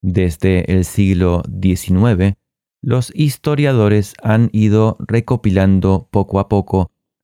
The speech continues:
estadísticas basadas en los registros judiciales que han sobrevivido, a partir de los cuales se han realizado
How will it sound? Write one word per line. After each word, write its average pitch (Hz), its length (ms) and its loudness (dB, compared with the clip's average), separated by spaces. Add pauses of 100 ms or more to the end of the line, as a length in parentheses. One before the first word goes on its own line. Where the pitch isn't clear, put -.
(100)
estadísticas 117 1000 -2 (280)
basadas 95 600 0
en 92 200 0
los 90 320 -2
registros 92 720 -2
judiciales 92 920 -2 (200)
que 113 140 -2
han 90 380 0
sobrevivido, 95 1040 0 (760)
a 87 160 -6
partir 87 420 -4
de 95 120 0
los 120 180 -4
cuales 90 420 -4 (280)
se 143 180 -2
han 139 160 0
realizado 110 760 0